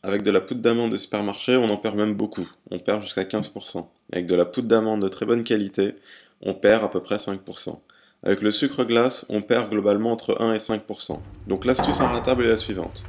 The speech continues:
Suivant la qualité de votre poudre d'amande, augmentez les quantités indiquées, afin qu'une fois tamisé, l-, enlevez l'excédent si vous avez la main trop lourde, mais que vous n'ayez pas à en rajouter.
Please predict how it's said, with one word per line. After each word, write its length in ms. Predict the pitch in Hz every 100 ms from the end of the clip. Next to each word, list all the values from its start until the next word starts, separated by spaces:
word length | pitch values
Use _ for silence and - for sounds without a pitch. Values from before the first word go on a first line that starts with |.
| - - - -
Suivant 280 | - 123 127
la 100 | 127
qualité 380 | 117 117 110 120
de 60 | 101
votre 180 | 95
poudre 160 | - 95
d'amande, 400 | 92 95 92 117 139 - - - - -
augmentez 420 | 131 123 131 131
les 100 | 123
quantités 440 | 120 117 117 113 110
indiquées, 500 | 107 98 95 92 104 - - - - - - - - -
afin 320 | 113 - 117
qu'une 220 | 117 147
fois 180 | 147 139
tamisé, 540 | 127 117 113 101 104 - - - -
l-, 220 | 104 104 -
enlevez 380 | - 135 120 123
l'excédent 640 | 117 123 - 117 113 127 - - -
si 160 | -
vous 140 | 104 101
avez 160 | 101
la 160 | 101 98
main 140 | 98
trop 240 | 95 104 98
lourde, 400 | 104 131 98 87 - - -
mais 120 | 95
que 80 | 98
vous 160 | 104 110
n'ayez 200 | 110 113
pas 120 | 143
à 20 |
en 140 | 127 110
rajouter. 420 | 110 104 95